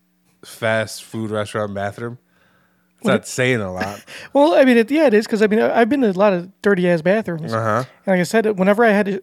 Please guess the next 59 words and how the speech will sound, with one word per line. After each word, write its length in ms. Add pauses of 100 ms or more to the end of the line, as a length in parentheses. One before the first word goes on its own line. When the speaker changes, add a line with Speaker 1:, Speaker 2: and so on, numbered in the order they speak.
Speaker 2:
use 140
the 60
bathroom, 480
especially, 300
well, 280
mostly 320
I 60
take 160
Speaker 1:
What, 120
Speaker 2:
a 40
shit. 120
Speaker 1:
what 120
areas 480
did 160
you 80
frequent? 480 (180)
Speaker 2:
Uh, 1160 (160)
north 260
side. 260 (520)
I 120
Speaker 1:
Uh, 40
Speaker 2:
was, 160
I 140
was 140
up, 200
I 60
was 100
up 100
north, 240
like, 240
uh, 480 (140)
but, 80
like, 120
in, 80
like, 120
nice, 260
nice 320
neighborhoods. 320
Speaker 1:
Well, 180
there 220
you 120
go. 320 (540)
Speaker 2:
What? 240 (800)
No, 100
Speaker 1:
You 40
Speaker 2:
but 80
I 60
Speaker 1:
just 120
Speaker 2:
also, 100
I 60
also 160
visited 300
part 180
of, 40
like, 180
shitty 300
neighborhoods, 360
like, 240
um, 460